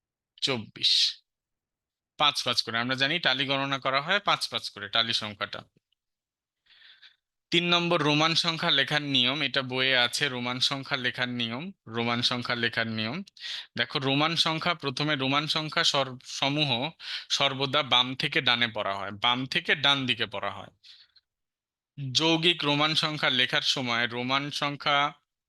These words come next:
আই, এক্স, সি এবং এম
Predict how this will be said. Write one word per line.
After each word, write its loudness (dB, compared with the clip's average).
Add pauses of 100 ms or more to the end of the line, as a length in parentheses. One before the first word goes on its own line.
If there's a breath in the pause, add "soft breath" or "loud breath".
(1040 loud breath)
আই, 6 (300)
এক্স, -4
সি 2 (160)
এবং -4 (240)
এম 0